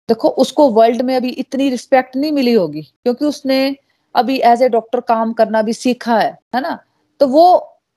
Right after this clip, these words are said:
मतलब पूरा सीख नहीं लिया, अभी वो सीख रहा है, तो वो बहुत सारी गलतियां भी करेगा। लेकिन वही स्टूडेंट जब अपनी पूरी पढ़ाई करके डॉक्टर बन जाता है, दस पन्द्रह साल लगा लेता है, एक्सपीरियंस कर लेता है,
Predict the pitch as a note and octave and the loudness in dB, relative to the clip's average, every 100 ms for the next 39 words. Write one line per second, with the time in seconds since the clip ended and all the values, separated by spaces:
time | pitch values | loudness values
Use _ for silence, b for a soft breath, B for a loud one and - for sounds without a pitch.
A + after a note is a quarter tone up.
0 | - A3+ D4+ D4+ D4 D#4 - D4 D4 E4+ | -10 -4 -4 -2 0 0 0 -6 -4 -2
1 | E4 C#4+ A3+ A3+ B3+ C#4+ - _ _ - | 0 2 2 2 -4 -6 -6 _ _ -4
2 | C#4 C#4+ - G#3+ C#3 - _ _ _ _ | 0 0 0 -4 -4 -12 _ _ _ _
3 | - A#3 A#3+ F3+ G#3 C4 D4 C#4+ B3 B3 | -4 0 0 -2 0 2 2 0 0 2
4 | G#3+ A3 A3+ A3+ A3+ A3 G#3+ G#3 G3 G3 | 0 0 -2 -2 -2 0 0 0 -4 -8
5 | _ _ F#3 A3+ A#3+ B3 F3 A#3+ C#4 - | _ _ 0 0 2 0 2 4 4 0
6 | A#3 F#3+ D#3+ D3 - _ - G#3 - A3 | -2 0 -2 -6 -16 _ -4 -4 -2 -4
7 | - B3+ C4 - A#3+ C4 C4+ - A3+ G#3+ | -4 0 0 0 -2 2 2 2 0 2
8 | G#3 G3 F#3 E3 F#3 F3 F3 F#3+ - F#3+ | 2 2 0 0 -4 0 0 0 -2 -2
9 | E3+ F3+ F3+ F3+ E3 E3 D#3+ - - G#3+ | 0 0 0 -2 -2 -4 -6 -8 -2 -2
10 | - G3 F#3+ F#3 F#3 F#3+ F3 E3+ F3 F3+ | -2 -4 0 0 0 -4 -2 0 0 2
11 | F3 - F3 - - F#3 F#3 F#3 - G3+ | 0 2 -2 -2 -2 -2 -2 -4 0 2
12 | F#3 E3+ - E3 | 2 0 -2 -6